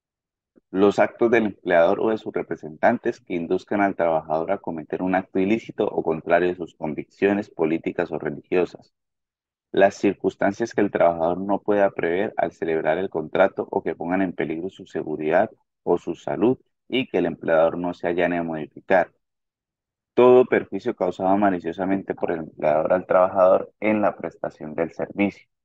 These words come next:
El incumplimiento sistemático sin razones válidas por parte del empleador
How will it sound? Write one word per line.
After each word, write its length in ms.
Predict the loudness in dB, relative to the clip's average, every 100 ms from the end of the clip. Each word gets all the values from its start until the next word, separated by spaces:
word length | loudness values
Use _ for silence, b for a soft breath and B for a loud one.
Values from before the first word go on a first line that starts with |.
| _ _ _ _ _ _ _ 0
El 240 | 2 2
incumplimiento 1000 | 2 0 0 -2 -2 -4 0 0 0 -2
sistemático 840 | -6 -12 _ 0 2 0 -4 -8
sin 340 | -8 -4 -2 0
razones 460 | -2 -4 -4 -2
válidas 400 | 2 2 2 -4 -6
por 160 | -10 -4
parte 300 | -2 -2 -4
del 140 | -4
empleador 600 | -4 -2 2 2 2 -2